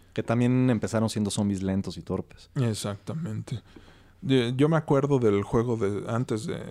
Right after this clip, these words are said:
Speaker 2: que se pusiera de, antes de que saliera el PlayStation y todo esto, yo me acuerdo del juego de Super Nintendo,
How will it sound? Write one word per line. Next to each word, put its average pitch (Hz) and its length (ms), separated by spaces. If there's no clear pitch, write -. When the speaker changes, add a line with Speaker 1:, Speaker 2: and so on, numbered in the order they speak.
Speaker 2:
que 107 140
se - 100
pusiera 117 380
de, 104 260
antes 127 280
de 110 80
que - 80
saliera 107 320
el 107 40
PlayStation 107 560
y 107 60
todo 107 240
esto, 160 200
yo 151 120
me 127 60
acuerdo 113 320
del 98 320
juego 113 340
de 101 80
Super - 320
Nintendo, 110 540